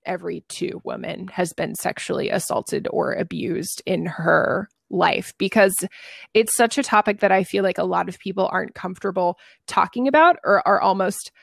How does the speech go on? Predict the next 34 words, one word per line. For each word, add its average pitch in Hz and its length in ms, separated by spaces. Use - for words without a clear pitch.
afraid 202 500
or 202 80
unable 190 480
to 208 240
recognize, 254 720
because 220 680
the 196 100
people 208 380
that 156 200
they 180 200
could 240 300
theoretically 226 580
and 208 80
hopefully 208 380
go 190 200
and 185 140
talk - 380
to 285 180
about 277 320
it 320 180
are 208 140
not 190 260
going 220 240
to 226 100
be 220 160
receptive 190 640
or 185 160
welcoming 185 600
or 202 180
are 180 220
going 190 360
to 190 140
victim 185 480
blame. 170 480